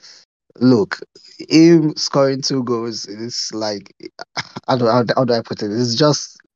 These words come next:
it's, it just overshadows the, the fact that he, left to me, he actually didn't play well because, I don't know, it's, it's just like the guy, the guy is,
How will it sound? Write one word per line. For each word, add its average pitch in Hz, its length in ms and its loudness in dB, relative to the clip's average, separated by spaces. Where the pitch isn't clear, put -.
it's, 120 240 -4
it 117 160 -6
just 139 400 0
overshadows 113 840 -2
the, 95 280 -6
the 110 120 -6
fact 117 340 -2
that 101 160 -2
he, 104 260 -6
left 127 280 -2
to 120 100 -2
me, 117 220 -2
he 107 140 -2
actually 110 400 0
didn't 101 240 -4
play 110 180 2
well 92 300 -2
because, 110 480 -2
I 110 80 2
don't 120 160 2
know, 101 180 -4
it's, 107 380 -8
it's 123 320 -2
just 135 260 2
like 110 380 -2
the 123 160 0
guy, 139 400 4
the 120 120 -4
guy 143 220 2
is, 113 580 -4